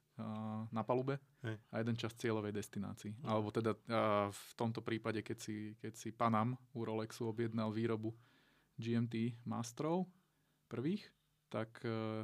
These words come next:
Speaker 1: tá luneta otočná je dokonca tretie časové pásmo,
Speaker 2: Hej.
Speaker 1: to veľa ľudí nevie, že to vieš ešte použiť ako tretiu. Čiže doma, na palube, v cieľovej destinácii.
Speaker 2: OK, cool.
Speaker 1: No, tieto majú,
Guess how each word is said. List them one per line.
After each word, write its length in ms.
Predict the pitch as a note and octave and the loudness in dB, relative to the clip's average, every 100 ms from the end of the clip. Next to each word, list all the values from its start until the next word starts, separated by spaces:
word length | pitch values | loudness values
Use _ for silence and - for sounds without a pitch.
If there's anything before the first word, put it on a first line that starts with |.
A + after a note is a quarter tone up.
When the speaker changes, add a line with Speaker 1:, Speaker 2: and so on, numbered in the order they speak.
| A2+ _ _ _ _ | -6 _ _ _ _
Speaker 1:
tá 80 | - | 4
luneta 340 | A2+ B2+ A#2+ A2+ | 6 8 6 4
otočná 540 | A2+ A#2+ - A2+ A2 | 2 0 2 2 4
je 240 | G#2+ G#2 | 2 2
dokonca 400 | G#2 A2+ A#2 A2 | -2 -4 -4 -4
tretie 340 | - - A2 A2 | -2 2 2 0
časové 380 | - G2+ G2+ G2 | -4 -6 -6 -6
pásmo, 340 | G2+ A2 A#2 | -4 -2 0
Speaker 2:
Hej. 60 | G#2+ | 0
Speaker 1:
to 80 | |
veľa 160 | G#2 G2+ | -2 -2
ľudí 240 | G2+ G#2 | -2 -2
nevie, 320 | G#2 G2+ G2 G#2 - | 0 0 -2 -6 -8
že 220 | A#2+ G#2+ G#2 G2+ - | -10 -8 -8 -10 -10
to 100 | G#2+ | -10
vieš 300 | G2 G2 G#2 | -8 -8 -8
ešte 160 | - A#2 | -8 -6
použiť 340 | A2 G#2+ A2+ | -4 -4 -6
ako 120 | G#2+ | -6
tretiu. 400 | G#2 G#2 - G#2 - _ - - | -6 -6 -4 -8 -8 _ -20 -8
Čiže 220 | - G#2+ | -2 2
doma, 320 | B2+ D#3 D#3 - _ - | 6 8 6 4 _ -2
na 160 | A#2 | 2
palube, 400 | A#2 A2+ G#2+ G2 - _ _ | 4 4 4 -2 -8 _ _
v 40 | |
cieľovej 320 | - G#2 G2 F#2 | -6 -4 -6 -10
destinácii. 540 | - G#2+ G#2+ - A2+ - _ _ _ _ _ C3 | -10 -10 -10 -10 -14 -16 _ _ _ _ _ -8
Speaker 2:
OK, 260 | F3 D3+ C#3+ - - | -6 -6 -8 -12 -8
cool. 160 | A2 G#2+ _ _ _ _ - | -8 -8 _ _ _ _ -6
Speaker 1:
No, 160 | G#2 A2 | -4 -2
tieto 320 | A#2 D3 E3 | 2 2 4
majú, 320 | D3+ C3+ B2+ | 4 6 4